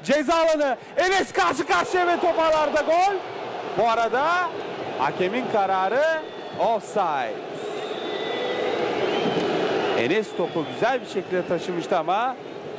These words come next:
son pozisyonda Enes'e atılan pasın offside olduğu görüşünde hakem ve Serkan Ergün'ün kararıyla endirekt serbest vuruşla oyun devam edecek. İşte pozisyonu tekrar izliyoruz.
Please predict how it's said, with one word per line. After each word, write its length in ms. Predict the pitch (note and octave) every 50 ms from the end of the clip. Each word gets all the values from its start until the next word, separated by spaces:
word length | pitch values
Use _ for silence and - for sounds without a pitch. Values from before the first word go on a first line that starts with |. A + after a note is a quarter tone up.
| - - -
son 180 | G#3+ A#3+ A#3+ - -
pozisyonda 580 | G#3+ F#3+ E3 - - F#3 E3+ E3+ E3+ G#3 G#3+
Enes'e 340 | G3 F3+ F3 F3 E3 - A3+
atılan 440 | F#3+ F3+ - F#3+ F3+ F#3 G3 G#3+ A#3 A#3+ - - - - - - - - - - -
pasın 360 | - C#3 B2+ - - G#3 A3+ A#3+ A3+ - - -
offside 600 | - G#3 A3 G#3 - - - F#3+ F3 E3 D#3 - E3
olduğu 360 | D3+ D3 C#3 D3 D#3 D#3 D3
görüşünde 420 | D3+ D3+ C#3+ C3+ - D3 D3 D3
hakem 400 | C#3+ C#3+ C3+ - F3 F3+ G3 A#3+ C4 B3 - - - - - - - - - - - - - - - C3+
ve 320 | D3+ F3 G#3 A3+ A#3 G#3 - - - - - - - - - - - - - - -
Serkan 460 | - - - C3+ C3 C#3 C#3 E3+ D#3+
Ergün'ün 400 | E3 E3 E3 D#3 D3 D#3+ F#3+ A3
kararıyla 640 | F#3+ - F3+ E3 D#3+ D#3+ D#3 D#3 D3+ D3+ F3+ G#3 G#3
endirekt 380 | G3+ F3+ F3 F3 F3 F3+ E3+ E3
serbest 440 | - E3 D#3+ E3 F#3+ G3+ G3 - E3+
vuruşla 240 | D3 D3 - F#3
oyun 260 | E3 D#3+ D#3 E3+ G3 G3
devam 260 | F3+ E3+ E3+ E3+ D#3+
edecek. 240 | D3 - G3+ A3+ A3 - - - - - - - -
İşte 180 | - - - E3+
pozisyonu 500 | D#3+ - F3 E3+ D3+ - F3+ E3+ F3 E3+
tekrar 260 | G#3+ G#3 F#3 - F#3+
izliyoruz. 520 | E3 D#3 D3 C#3+ D#3 E3 F3 G#3 A#3 B3+